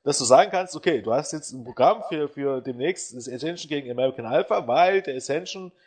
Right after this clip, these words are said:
in dem Sinne jetzt virtuell den Titel gewonnen hat. Ähm, dann hast du Heath Slater gegen Rhino, der Ascension besiegt auch Heath Slater gegen Rhino.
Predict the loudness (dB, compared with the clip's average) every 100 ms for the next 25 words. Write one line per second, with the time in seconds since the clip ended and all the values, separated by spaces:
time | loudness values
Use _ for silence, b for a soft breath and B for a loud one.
0 | _ -6 0 0 0 0 0 -2 -6 0
1 | 2 4 4 2 0 -2 -2 2 2 2
2 | 0 -4 -10 _ _ _ 0 4 4 2
3 | -4 -2 0 0 0 0 2 2 2 0
4 | 0 2 2 0 4 4 6 2 0 -2
5 | -2 -2 -4 -8 -12 -8 -4 -4 -6 -6
6 | -4 -4 0 4 4 2 -4